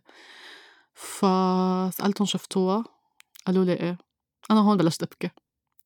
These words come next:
لأنه أنا كان بدي أشوفها بس ما بدي أشوفها. يعني أنا ب-، أخدت قرار إني ما أشوفها، لأنه أنا بدي أتخيلها البنت الحلوة اللي أنا متخيلها براسي. ما كنت حب أشوفها ميتة، وأقتل هيدا الشي ال-، كتير حلو اللي أنا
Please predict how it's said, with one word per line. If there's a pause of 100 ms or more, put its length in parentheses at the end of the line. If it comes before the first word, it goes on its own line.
لأنه
أنا
كان
بدي
أشوفها
بس
ما
بدي
أشوفها. (380)
يعني
أنا
ب-، (640)
أخدت
قرار
إني
ما
أشوفها،
لأنه
أنا
بدي
أتخيلها (1000)
البنت
الحلوة
اللي
أنا
متخيلها
براسي. (360)
ما
كنت
حب
أشوفها (340)
ميتة، (680)
وأقتل
هيدا
الشي
ال-،
كتير
حلو
اللي
أنا